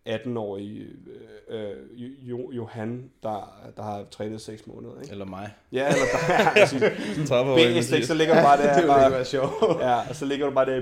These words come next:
Speaker 1: bunden af halfguard, eller i sådan en crucifix. Ej, jeg har set det her før, man kan godt komme ud af det.
Speaker 3: Ja.
Speaker 2: Det var der, du ville lade den gå.
Speaker 1: <laughs> Ja, ja, det vil sige.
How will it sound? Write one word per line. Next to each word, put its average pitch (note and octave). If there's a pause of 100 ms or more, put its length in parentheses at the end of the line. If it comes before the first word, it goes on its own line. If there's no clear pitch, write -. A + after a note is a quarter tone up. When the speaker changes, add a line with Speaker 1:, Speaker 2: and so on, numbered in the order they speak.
Speaker 1:
bunden C#3
af B2
halfguard, B2
eller A#2+
i A2+
sådan B2
en F3+
crucifix. C3
Ej, -
jeg D3+
har D3+
set F3
det D#3+
her D3+
før, C#3
man C3
kan B2+
godt C#3
komme C#3
ud C#3+
af - (180)
det. -
Speaker 3:
Ja. -
Speaker 2:
Det B2+
var C3+
der, C#3
du C#3
ville C3+
lade C3
den B2+
gå. B2
Speaker 1:
<laughs> -
Ja, E3+
ja, E3+
det E3+
vil F#3
sige. C#3